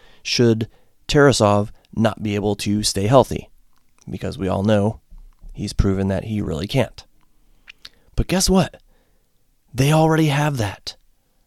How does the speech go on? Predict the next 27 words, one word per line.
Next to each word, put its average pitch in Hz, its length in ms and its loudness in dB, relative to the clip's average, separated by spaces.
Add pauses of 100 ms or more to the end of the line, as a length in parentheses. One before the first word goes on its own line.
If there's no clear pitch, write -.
(840)
There 120 220 -2
is 175 80 0
someone 165 400 8
named 107 400 4 (320)
Jet 127 300 0
Greaves 123 560 2 (400)
who 131 140 4
has 127 100 6
done 135 240 6
a 123 140 0
fantastic - 920 -2
job - 380 -6 (180)
filling 147 380 4
in 110 240 4 (220)
as 117 160 0
the 113 100 0
Jackets' 107 440 -2
starting 101 360 -4
goaltender. 131 460 0 (1600)
He's 185 200 -2
proven 247 320 6
himself 120 360 4
to - 80 -10
be 139 440 0 (100)
more 135 460 8
than 113 160 2
serviceable. 95 640 -2